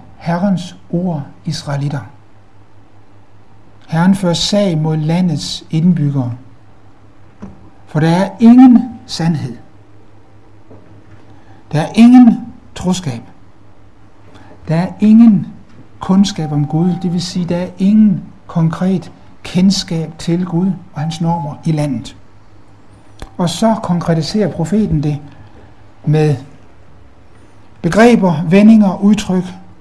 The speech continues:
som relaterer til de ti bud: forbandelse, løgn og drab, tyveri og ægteskabsbrud breder sig, og blodskyld følger på blodskyld.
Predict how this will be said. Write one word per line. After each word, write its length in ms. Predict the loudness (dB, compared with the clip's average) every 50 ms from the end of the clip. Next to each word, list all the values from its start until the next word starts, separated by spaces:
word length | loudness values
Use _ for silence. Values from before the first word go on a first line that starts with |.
| -20 -16
som 260 | -8 -4 -2 0 0
relaterer 520 | 0 0 -2 -2 -2 -2 -2 0 0 -2
til 400 | -4 -4 -4 -2 0 0 0 -2 -6 -10 -10
de 60 | -10
ti 220 | -8 -4 -4 -4 -2
bud: 280 | -2 -2 -2 -2 -2
forbandelse, 720 | -4 -6 -6 -4 -2 -2 0 0 0 -2 -2 -6 -6 -10 -12 -8 -4
løgn 360 | -2 -2 0 0 -2 -2 -4
og 140 | -6 -8 -8
drab, 340 | -6 -4 -2 -2 -2 -4 -6 -10 -16 -20 -20 -20 -20 -20 -20 -18 -10
tyveri 540 | -4 0 0 0 2 2 0 0 0 -2 -6 -8
og 120 | -10 -10 -8 -8
ægteskabsbrud 1200 | -8 -8 -6 -8 -10 -10 -10 -10 -10 -10 -10 -12 -14 -16 -18 -18 -18 -8 -6 -4 -2 -2 -2 -4 -6 -14 -20 -20 -20 -20 -20 -20 -20 -20 -12 -8
breder 400 | -4 -2 -2 -2 0 0 -2 -2
sig, 340 | -2 -4 -8 -8 -8 -12 -14 -20 -20 -20 -20 -20 -20 -20 -20 -20 -20 -20 -20 -20 -20 -20 -20 -20 -20 _ -20 -20 -20 -16 -8
og 160 | -6 -4 -2
blodskyld 640 | 0 2 2 2 2 0 -2 -4 -4 -4 -4 -4 -10 -16 -20 -20
følger 480 | -20 -14 -6 -4 -2 0 0 0 0 -2 -2 -6 -12 -8
på 300 | -4 -2 -2 -2 -2 -6 -12 -20 -20 -20 -14
blodskyld. 440 | -8 -6 -6 -6 -6 -8 -10 -12 -14